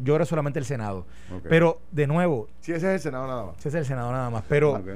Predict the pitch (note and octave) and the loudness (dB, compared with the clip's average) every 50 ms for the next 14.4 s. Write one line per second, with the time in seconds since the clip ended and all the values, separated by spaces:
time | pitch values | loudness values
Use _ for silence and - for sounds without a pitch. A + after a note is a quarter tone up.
0 | G2 - - - - - - - - - - - C#3+ D3 D3 D3+ D3 C3 D3+ D#3+ | -8 -10 -10 -12 -12 -12 -12 -12 -12 -12 -6 0 2 4 4 4 2 2 0 0
1 | F3 - G3 F3 E3+ E3+ D#3+ G3+ G3 D#3+ D3+ C3+ A#2+ A2+ A2 G#2 - A#2+ A2+ A2 | 0 0 -2 -2 -2 -2 -2 -2 -4 -2 -2 -4 -2 -4 -4 -4 -4 -4 -4 -4
2 | A2 A2 A2 G#2+ G2+ G2 - A2+ A#2 C3 C3 - D3 F3+ F3+ - F2 F2 A#2+ B2+ | -2 -2 -4 -4 -4 -4 -4 -2 -2 -2 -2 -2 -4 -4 -4 -6 -6 -4 -4 -4
3 | C3+ C3 - D3 F3 E3+ D#3+ D3+ - D3 - - G#3 F#3 - F2+ - - C3+ A#2+ | -4 -2 -2 -4 -2 -2 -4 -4 -4 -6 -6 -6 -6 -6 -6 -4 0 0 2 2
4 | A2 B2 A#2+ - - - F3+ B2 - B2+ A2+ A2+ B2+ C3+ F3 F3+ E3+ D3+ - - | 2 2 0 0 0 0 0 0 0 0 2 2 2 2 2 2 0 0 -2 -6
5 | - - - - - - E3 - C#4+ D#4 D4 D#4+ C#4 C4 A3+ B3 G3 F#3+ F3+ D3+ | -10 -12 -12 -12 -12 -10 -10 -8 -8 -6 -6 -4 -4 -2 0 2 2 2 2 0
6 | C#3 - - G2+ F2+ E2+ E2 D#2+ E2 F#2 G#2 F2 F2 A2 C3 C#3 - - - - | -2 -2 -4 -6 -6 -6 -6 -6 -4 -4 -4 -4 -6 -8 -10 -12 -12 -12 -12 -12
7 | - - - D3 C3+ - D3+ C#3 A#2+ D3 D3 C3+ B2 - - F3 F#3+ G3+ E3 D3+ | -8 -2 0 0 2 2 2 2 2 2 2 2 2 2 2 2 2 2 2 0
8 | C#3 A#2+ C#3+ C3 B2+ A#2+ B2+ C#3+ E3+ F3+ E3+ E3+ F#3 G#3 A3 F#3+ D3+ D3+ C#3 D3+ | 0 0 0 0 0 0 0 0 -2 -2 -4 -2 0 0 2 0 0 0 -2 -2
9 | C#3+ - - C#3+ C#3 C3+ C3 C3 G#2+ - - A#2 A#2 A2+ G#2 G#2 G2+ G#2 A2 C#3 | -2 -2 -2 0 0 0 0 0 0 -2 -2 0 -2 -2 -2 -2 -2 2 2 4
10 | D3 - F3 F3+ F#3 E3+ D#3 E3 D#3+ D#3 E3 E3 E3+ E3 D#3+ - E3 D3+ D3+ D#3+ | 4 6 4 4 4 4 2 2 2 2 2 0 0 -2 -2 -2 -2 -2 -2 -2
11 | C#3 E3 D#3+ D#3+ E3 E3+ F#3+ F#3 E3+ C#3+ B2+ B2 C3+ C3+ C#3 C#3 A#2 B2 G#2 G2 | -2 -2 -2 -2 -2 -2 -2 0 0 0 0 -2 -2 -2 -4 -4 -4 -4 -6 -6
12 | G#2 A2+ A#2 A2+ E3 D#3+ F3+ G#3+ B3 B3+ - - - D3+ C#3+ F#3+ - - C3+ A2 | -6 -6 -2 0 2 4 4 4 4 2 0 -2 -6 -6 -6 -6 -8 -10 -10 -8
13 | A2+ B2 F3+ - D#3 C#3+ C#3+ C3+ C3 C#3+ C3+ C3+ C3 C#3 E3 G3+ G3+ G3 G#3 G#3 | -4 -2 -2 -2 0 -2 -2 -2 -2 -2 -2 -2 0 -2 0 0 0 2 2 2
14 | G3 F3+ D3 C3+ B2+ - F#2+ F2+ | 2 2 0 -2 -4 -6 -8 -10